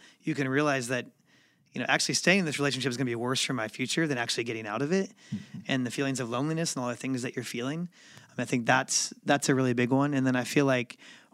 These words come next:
Speaker 1: when, um, thinking about getting a relationship, just a sign would be, like, if it's, if you're spending more time processing that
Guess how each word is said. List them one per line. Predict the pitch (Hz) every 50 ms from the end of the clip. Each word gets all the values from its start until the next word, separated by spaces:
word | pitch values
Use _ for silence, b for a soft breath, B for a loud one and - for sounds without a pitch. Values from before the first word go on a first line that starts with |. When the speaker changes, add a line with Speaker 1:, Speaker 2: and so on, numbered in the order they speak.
| B
Speaker 1:
when, | - 139 139 135 131 131 127 127 123 123 123 -
um, | 135 127 123 117 117 117 123 - - - - _ _ _ _ _ _ _ _ _ _ _ _ _ -
thinking | - 160 156 - 156
about | 143 135 123
getting | 123 143 139 151
a | 139
relationship, | 131 123 117 123 131 123 - 131 120
just | - - - -
a | 139
sign | - - - 135 135 139 131
would | 120 117
be, | 127 123
like, | 123 123 120 -
if | 131 127
it's, | 147 151 - - - - b b b b b b b b b b b b b b
if | - - - - -
you're | 185
spending | 185 - - 220 185 156 147
more | 143 143 151 151
time | - 160 147 143 131
processing | 117 117 127 123 - - 143 127 - 143 131 120 113
that | 117 113 113 127 156 170 - - -